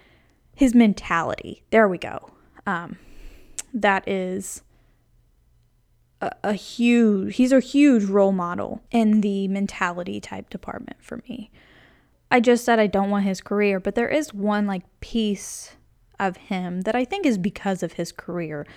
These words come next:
that I also would like to model. And kind of I already am like that, but it's a little baby seed that needs to be watered and grown and worked on. And it's his ability to,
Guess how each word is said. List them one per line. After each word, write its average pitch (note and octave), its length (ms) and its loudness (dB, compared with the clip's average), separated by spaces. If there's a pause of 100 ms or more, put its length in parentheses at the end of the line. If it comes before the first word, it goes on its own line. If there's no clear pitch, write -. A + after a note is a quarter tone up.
(260)
that F3+ 160 0
I F#3 180 -2
also E3+ 340 -4
would E3+ 360 -4
like F3 320 -10
to E3+ 640 -8
model. E3+ 720 -4
And G3+ 220 -6 (260)
kind G4 240 0
of D4+ 100 -2
I A#3 160 2
already G3+ 520 0
am F3+ 300 -6 (500)
like F#3 340 -4
that, G#4+ 280 -4 (1600)
but G#3+ 240 2
it's - 460 -4 (320)
a - 100 -14
little G4 220 2
baby D#4+ 280 -2
seed G3+ 440 -2
that F3+ 160 -2
needs F#3+ 280 -4
to - 100 -12
be F#3+ 120 -4
watered E3+ 400 -6
and F3+ 140 -4
grown E3 420 -6
and F3 240 -8
worked D#3+ 300 -6
on. - 280 -10 (120)
And G3+ 180 -2
it's G3+ 240 -4
his - 400 -4
ability F#3 760 0
to, F#3 640 -4